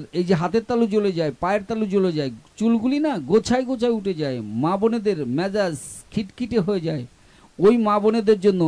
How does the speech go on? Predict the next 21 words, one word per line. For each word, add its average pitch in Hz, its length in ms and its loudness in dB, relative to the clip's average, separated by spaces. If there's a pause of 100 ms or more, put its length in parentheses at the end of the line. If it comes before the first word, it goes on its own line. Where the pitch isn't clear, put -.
এর 196 160 0
একটি 208 220 -2
file 196 280 -2
নিয়ে 190 380 0
যাবেন। 143 340 -2
এই 165 200 -4
দেখুন, 175 440 0
রক্ত, - 420 -2 (640)
শ্বেতপ্রদ 214 1000 2
সাদা 185 440 0
স্রাব, 180 380 -2
রক্তস্রাব, 175 760 0 (920)
এর 180 160 2
জন্য 240 220 4
সংগ্রহ 208 360 4
করুন 196 260 2 (140)
অবনী 180 340 2
ঘোষের 196 340 2 (1160)
আয়ুর্বেদিক 214 600 4 (1120)
যৌবন 233 400 6
সাথী। 139 420 -4